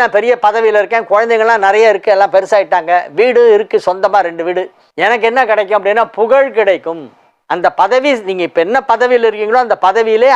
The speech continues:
அதிக புகழ் கிடைக்கும், புகழை கொடுக்கும். அஞ்சல சனி பெரிய புகழை கொடுக்கும். அஞ்சல சனி இருக்கிறவன்லாம் எந்த ஃபீல்டுல இருந்தாலும் அந்த ஃபீல்டுல அவன் தான்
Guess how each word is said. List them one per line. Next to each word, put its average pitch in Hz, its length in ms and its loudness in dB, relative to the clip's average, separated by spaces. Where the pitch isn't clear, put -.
அதிக 254 320 0
புகழ் 277 460 -2
கிடைக்கும், 208 540 -4
புகழை 302 520 0
கொடுக்கும். 254 680 -2
அஞ்சல 269 320 2
சனி 269 300 0
பெரிய 285 360 2
புகழை 285 360 2
கொடுக்கும். 240 380 -6
அஞ்சல 247 400 0
சனி 247 340 0
இருக்கிறவன்லாம் 262 580 2
எந்த 254 280 0
ஃபீல்டுல 262 360 0
இருந்தாலும் 254 300 2
அந்த 240 160 0
ஃபீல்டுல 262 280 0
அவன் 240 200 2
தான் 262 180 0